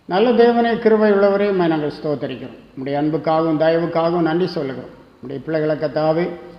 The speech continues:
ஆசீர்வதிக்கும்படியாக ஜெபிக்கிறோம். எல்லா நன்மையாலும் நிரப்பும்.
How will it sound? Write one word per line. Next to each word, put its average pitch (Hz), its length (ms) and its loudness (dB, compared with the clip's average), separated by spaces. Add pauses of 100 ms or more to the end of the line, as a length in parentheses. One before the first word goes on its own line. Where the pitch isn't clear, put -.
(100)
ஆசீர்வதிக்கும்படியாக 170 1040 -2
ஜெபிக்கிறோம். 127 360 -8 (380)
எல்லா 156 240 0
நன்மையாலும் 170 680 2
நிரப்பும். 175 400 0